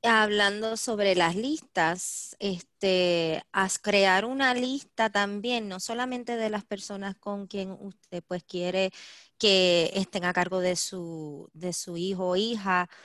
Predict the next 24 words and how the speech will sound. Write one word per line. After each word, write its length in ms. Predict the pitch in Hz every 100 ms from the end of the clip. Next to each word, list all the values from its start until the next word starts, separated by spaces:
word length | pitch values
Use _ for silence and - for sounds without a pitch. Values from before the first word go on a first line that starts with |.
| _ _
en 160 | 185
caso 320 | 170 165 -
de 120 | 190 185
cualquier 420 | 170 - 175 175
emergencia, 800 | 170 165 170 240 262 254 - 180
pero 240 | 196 196
también 840 | 202 214 214 240 294 294 226 214 - - - - _
pensar 540 | 233 220 214 240 247
en 180 | 285 262
qué 300 | - 240 302
cosas 880 | - 269 311 392 - 185 180 208 -
necesita, 1200 | 226 214 208 196 196 185 - 254 339 - 180 165 -
necesitaría 880 | 214 196 - 196 - 180 185 185 202
usted 680 | 247 _ - 320 247 220 226 - - _ _ -
en 180 | 214 214
caso 380 | 190 185 240
de 80 | 220
una 180 | 202 185
emergencia. 680 | 185 185 180 185 175 - 170
Por 240 | - 190
ejemplo, 840 | 190 190 208 202 196 - 170 156 - _ _ - - _
este, 440 | - 190 - - 180
los 160 | 190
medicamentos 1300 | 202 196 196 - 190 190 196 254 202 175 156 -